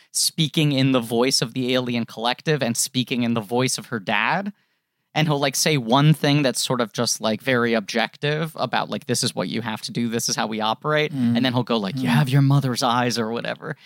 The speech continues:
Speaker 1: And she's so good at playing the, like, "I've waited my entire life to hear my dad say something like that again, but also this is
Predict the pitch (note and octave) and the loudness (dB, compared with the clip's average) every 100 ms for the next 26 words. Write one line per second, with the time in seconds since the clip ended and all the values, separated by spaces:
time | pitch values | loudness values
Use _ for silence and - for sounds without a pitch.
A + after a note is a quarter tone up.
0 | - - F3+ E3+ - A3 G#3 - G3+ A3 | -20 -2 0 0 -2 -2 -2 2 2 2
1 | G3 G3+ - - - B2+ C3+ C3+ B2+ B2 | 0 0 -2 -8 -4 0 0 0 -2 -4
2 | B2 A#2+ - _ _ _ _ D3 D#3+ C3 | -2 -2 -6 _ _ _ _ -2 -2 -2
3 | B2+ D3+ F3 F#3+ F3 D#3 C#3+ - C#3 C#3 | -2 0 2 2 2 0 -2 -2 -2 0
4 | C3 B2 - B2 - C3 B2+ A#2 A#2 A2+ | -2 -4 -4 -10 -8 -6 -4 -4 -4 -2
5 | - A#2+ A#2 A#2+ A2 A2 A2 G#2+ G#2+ G#2+ | -2 -2 -2 -4 -4 -6 -6 -6 -6 -6
6 | A2 G#2+ G#2+ A#2 A#2+ A2 A2+ A2 G#2+ A2+ | -8 -6 -4 0 0 0 -4 -4 -4 -4
7 | G#2 | -6